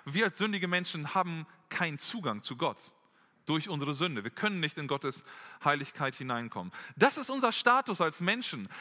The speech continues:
Das ist unsere Position. Wenn Gott auf uns schaut, dann sieht er uns als Sünder erstmal als Menschen. Und wir haben diesen Zugang nicht zu Gott. Das heißt, wir sind getrennt von ihm. Und die Bibel lehrt, dass jeder Mensch, der ohne Gott lebt, nach seinem Tod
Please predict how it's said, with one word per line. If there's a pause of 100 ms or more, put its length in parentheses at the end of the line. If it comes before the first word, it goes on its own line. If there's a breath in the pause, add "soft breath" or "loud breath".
(120)
Das
ist
unsere
Position.
Wenn
Gott
auf
uns
schaut,
dann
sieht
er (260 loud breath)
uns
als
Sünder
erstmal
als
Menschen. (180 loud breath)
Und
wir
haben
diesen
Zugang
nicht
zu
Gott.
Das
heißt,
wir
sind
getrennt (500 loud breath)
von (300 soft breath)
ihm. (1040 loud breath)
Und
die
Bibel
lehrt,
dass
jeder
Mensch,
der
ohne
Gott
lebt, (260 loud breath)
nach
seinem
Tod